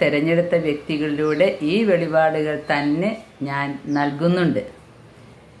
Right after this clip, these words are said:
നിങ്ങൾ അടയാളങ്ങൾ കണ്ടു കഴിഞ്ഞു." ഇനി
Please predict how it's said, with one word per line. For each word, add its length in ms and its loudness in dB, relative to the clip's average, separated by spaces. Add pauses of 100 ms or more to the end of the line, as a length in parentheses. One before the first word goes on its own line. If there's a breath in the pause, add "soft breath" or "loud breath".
(100)
നിങ്ങൾ 500 2
അടയാളങ്ങൾ 760 2 (120)
കണ്ടു 240 -2
കഴിഞ്ഞു." 420 -4 (480)
ഇനി 240 0